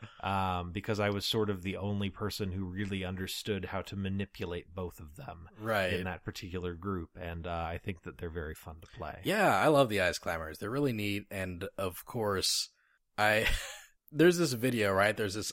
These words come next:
Speaker 1: off-camera footage of the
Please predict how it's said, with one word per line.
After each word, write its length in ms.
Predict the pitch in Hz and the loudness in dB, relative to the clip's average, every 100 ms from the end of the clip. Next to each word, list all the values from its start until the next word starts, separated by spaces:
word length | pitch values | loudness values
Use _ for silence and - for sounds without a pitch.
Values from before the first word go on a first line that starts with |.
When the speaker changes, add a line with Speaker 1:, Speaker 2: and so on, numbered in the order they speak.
| - | 2
Speaker 1:
off-camera 640 | 123 117 - 117 110 95 | 2 2 -4 -4 0 0
footage 720 | - 104 95 87 85 85 - _ - | -2 -2 0 -2 -2 -6 -8 _ -4
of 540 | 98 92 87 85 - - - | 2 2 2 -4 -12 -16 -16
the 560 | 101 101 98 92 90 | -6 -4 -2 -2 -4